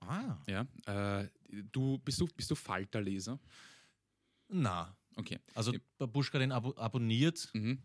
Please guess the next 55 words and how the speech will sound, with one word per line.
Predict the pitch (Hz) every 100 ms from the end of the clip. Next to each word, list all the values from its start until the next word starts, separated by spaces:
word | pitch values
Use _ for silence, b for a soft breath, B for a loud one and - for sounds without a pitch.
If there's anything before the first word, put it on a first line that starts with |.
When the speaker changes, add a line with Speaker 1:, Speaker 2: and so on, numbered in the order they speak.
| -
Speaker 1:
dann | 117 113
lese | 104 117 127
ich | 117
schon | 104 117 135
hin | 127 113 123
und | 113
wieder. | 117
Ich | 139 110
lese | 123 113
immer | 127
bis | 113 123
dorthin, | - 110 120
wo | 113
man | 113
dann | 110 107
was | 104
zahlen | - 87 92
soll | 92 87
und | 85
dann | 87 82
scheiße | - 82 78
ich |
drauf. | - 80 - _ _ _ -
Speaker 2:
Okay. | 123 - - B B B
Es | 120
gibt | 147
auf | 160
jeden | 151
Fall, | 151 147 147
ich | 123
weiß | 123
nicht, | 135
ob | 127
es |
das | -
online | 117 120 95
auch | 117
gibt, | - 151 120
aber | 117
zumindest, | 120 113 117 113 -
äh, | 104 107
in | 110
der | 107
Druckversion | 98 151 - 113 117 120
gibt's | 117 110
eine | 110 107
kleine | 104 101 107
Rubrik, | 110 104 127
die | - 104
heißt | 107 - B B B
Hero | B 131 143 147 143
und | 113 104
Dolm | 101 101 101 117 113
der | 104
Woche. | 98 - 98